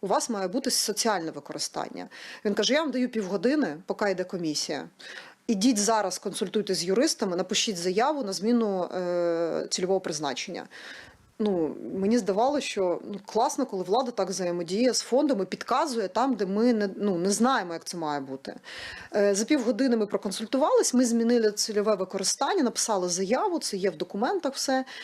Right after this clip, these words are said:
на, м, соціальне житло і, е, медичних, е, і з-, і заклад охорони здоров'я, тому що ми там плануємо ще робити реабілітаційний центр для дружин полеглих героїв і їх дітей.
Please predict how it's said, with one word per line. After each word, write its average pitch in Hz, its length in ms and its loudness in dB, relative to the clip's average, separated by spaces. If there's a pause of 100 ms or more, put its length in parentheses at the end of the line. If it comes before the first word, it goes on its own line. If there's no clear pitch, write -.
(220)
на, 226 600 2 (160)
м, 202 320 -4 (100)
соціальне 208 680 0
житло 233 580 2 (640)
і, 285 420 6 (180)
е, 226 340 2
медичних, 254 1040 2
е, 202 540 2
і 247 80 2
з-, 196 240 2
і 214 160 0
заклад 254 380 0
охорони 208 360 0
здоров'я, 170 540 -2
тому 196 180 -2
що 202 180 0
ми 202 160 4
там 277 140 0
плануємо 202 340 -2
ще - 160 -2
робити 254 540 0 (440)
реабілітаційний 208 720 0
центр 262 400 0
для 190 160 2
дружин 190 320 -2
полеглих 170 440 -2
героїв 277 520 2
і 214 80 0
їх 202 180 0
дітей. - 400 -6